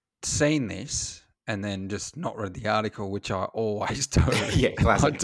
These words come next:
Speaker 1: don't care 'cause I've seen enough. I have seen that the publisher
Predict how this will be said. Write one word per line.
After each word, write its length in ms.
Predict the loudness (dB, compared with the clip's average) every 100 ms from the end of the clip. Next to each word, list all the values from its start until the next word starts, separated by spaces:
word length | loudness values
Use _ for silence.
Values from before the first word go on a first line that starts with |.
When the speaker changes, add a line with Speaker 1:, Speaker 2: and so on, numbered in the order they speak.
| 8
Speaker 1:
don't 220 | 8 4
care 320 | 2 2 2
'cause 200 | -2 0
I've 160 | 0 0
seen 340 | 2 2 2
enough. 760 | 2 2 0 -4 -20 -18 -20 0
I 220 | 6 8 6
have 180 | 4
seen 540 | -2 -2 0 0 -4 -10 -16 -20 _ _ _ _ _
that 260 | 4 4 2 _ _
the 120 | -4
publisher 680 | -2 -2 0 0 0 0 0